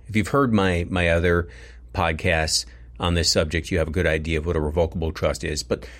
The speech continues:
for those of you who are listening for the first time, uh, let's do a quick rundown. So a revocable trust is a trust that's revocable.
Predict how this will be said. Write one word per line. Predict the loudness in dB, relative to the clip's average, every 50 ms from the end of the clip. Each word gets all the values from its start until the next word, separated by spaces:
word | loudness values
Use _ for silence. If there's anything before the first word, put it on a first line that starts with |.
| -20 -18 -8
for | -2 0
those | 2 4 4 4 4
of | 4
you | 4 6 6 6 6 4 4 2 0 -2 -4 0
who | 2
are | 2 2
listening | 2 2 2 2 2 2 2 0 0 0
for | 0 -2
the | -2 -2
first | 2 2 2 2 0 0
time, | 0 0 0 0 0 -2 -6 -10 -18 -20 -20 -20 -16 -10 -6
uh, | -6 -4 -4 -6 -8 -8 -10 -12 -14 -16 -18 -16 -6
let's | -2 0 0 2 2
do | 2 2 2
a |
quick | 2 2 0 0 0 0
rundown. | -2 -2 -2 -6 -8 -10 -12 -14 -18 -20 -12 -4
So | 2 4 4 4 2 2 0
a | 0 2
revocable | 2 2 4 2 2 4 4 2 2 2
trust | 2 2 2 2 2 0 -4 -6
is | -4 -2 0
a | -2 -2
trust | -2 0 -2 0 0 -2 -4 -4
that's | -4 -4 -4 -6 -8 -8 -8 -8 -10 -12 -16 -20 -20 -20 -20 -20 -10 -4 0
revocable. | 0 2 4 4 2 2 0 -4 -6 -6 -12 -14